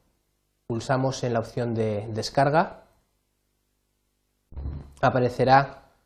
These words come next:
eh, una opción, ya que se trata de un archivo comprimido, para o abrirlo con, eh, un programa descompresor o guardarlo directamente en nuestro disco. Yo voy a indicarle que lo quiero descomprimir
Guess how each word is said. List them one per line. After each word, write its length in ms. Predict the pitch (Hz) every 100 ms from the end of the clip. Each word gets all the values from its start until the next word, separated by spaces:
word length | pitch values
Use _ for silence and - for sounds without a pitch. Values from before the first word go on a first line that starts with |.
| _ -
eh, 160 | 135
una 180 | 135 139
opción, 560 | 135 - 156 165 165 135
ya 100 | 131
que 100 | 127
se 100 | -
trata 240 | 131 131
de 320 | 127 120 120 127
un 160 | 131
archivo 300 | 123 - -
comprimido, 560 | 127 123 131 147 160 165
para 480 | 143 143 156 - _
o 160 | 123 113
abrirlo 800 | 117 135 135 139 139 143 - -
con, 360 | 123 117 113 110
eh, 160 | 104
un 260 | 113 113 110 -
programa 320 | 120 123 120
descompresor 680 | 113 120 113 117 139 139 143
o 140 | 120
guardarlo 460 | 110 113 113 117 120
directamente 460 | 113 113 117 117
en 40 | 110
nuestro 240 | 110 -
disco. 460 | 120 139 - 175 - - _ _ _ _ _ _ _ _ _ _ _ _ _ _ _ _ _ _ _ _ -
Yo 140 | 135
voy 80 | 135
a 20 |
indicarle 720 | 131 131 131 135 156 - - _ _ _ _ - _ _ _ _ _ _ _
que 100 | 151
lo 140 | 143 139
quiero 520 | 139 135 139 - -
descomprimir 960 | 131 123 131 117 123 123 131 143 139 -